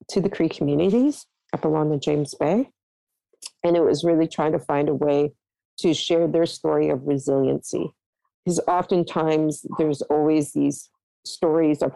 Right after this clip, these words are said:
hardship or disparity that are coming from Indigenous communities that are often exploited by non-Indigenous peoples. And so we really wanted to share a story that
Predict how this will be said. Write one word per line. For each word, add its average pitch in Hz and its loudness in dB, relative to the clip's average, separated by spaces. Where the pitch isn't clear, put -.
hardship 147 0
or 143 0
disparity 151 2
that 160 2
are 156 -2
coming 143 0
from 143 0
Indigenous 156 0
communities 170 0
that 156 0
are 147 0
often 143 0
exploited 156 0
by 143 2
non-Indigenous 147 -2
peoples. 262 0
And 165 2
so 196 0
we 180 4
really 196 4
wanted 170 0
to 165 -6
share 151 0
a 156 0
story 143 0
that 147 0